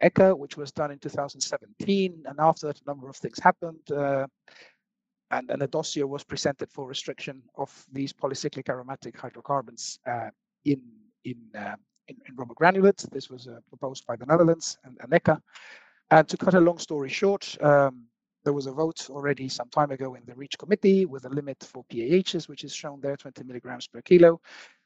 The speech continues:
The measure was under scrutiny until recently, and now, uh, the adoption process is already launched, and we hope that this restriction will be already published in the official journal, uh,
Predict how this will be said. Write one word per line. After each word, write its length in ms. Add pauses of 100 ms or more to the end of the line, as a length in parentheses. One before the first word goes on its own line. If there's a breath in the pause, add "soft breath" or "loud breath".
(140)
The 160
measure 280
was 140
under 160
scrutiny 480
until 240
recently, 580 (120)
and 260
now, 480
uh, 80
the 240
adoption 560
process 340
is 140
already 280
launched, 460 (120)
and 160
we 140
hope 280 (120)
that 180
this 180
restriction 480
will 100
be 140
already 200
published 420
in 80
the 80
official 340
journal, 340 (720 loud breath)
uh, 220